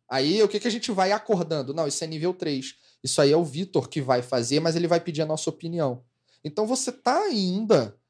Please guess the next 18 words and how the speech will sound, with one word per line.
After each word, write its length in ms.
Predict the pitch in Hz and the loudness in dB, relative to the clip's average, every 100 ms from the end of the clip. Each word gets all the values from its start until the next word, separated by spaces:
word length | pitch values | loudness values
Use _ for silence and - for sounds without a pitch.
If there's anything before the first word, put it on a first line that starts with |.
| _ | _
envolvendo 540 | 175 170 175 143 151 147 | -4 2 2 2 0 0
as 80 | |
pessoas 720 | - 131 - 143 156 214 - - _ _ _ _ - | -2 -6 -4 -2 2 2 0 -8 _ _ _ _ -4
pra 140 | 208 | -2
tomar 640 | 214 220 180 175 240 285 _ _ _ | 0 -2 0 -2 -2 -4 _ _ _
com 240 | 285 339 | 0 4
elas 280 | 190 185 175 | 4 2 0
a 40 | |
decisão 440 | 170 160 151 175 220 | -4 -6 -6 -6 -4
do 180 | 165 147 | -6 -8
que 220 | - - 359 | -8 -2 0
você 240 | 359 247 | 0 2
responsabiliza, 720 | 220 - 185 165 147 196 233 | 0 -2 -6 -4 -4 -4 -4
do 100 | 214 | -4
que 120 | - | -4
você 240 | 208 - 220 | 0 2 2
não 140 | 208 | 2
responsabiliza. 800 | 214 - 208 196 208 180 139 113 | 2 0 -2 0 2 2 0 -4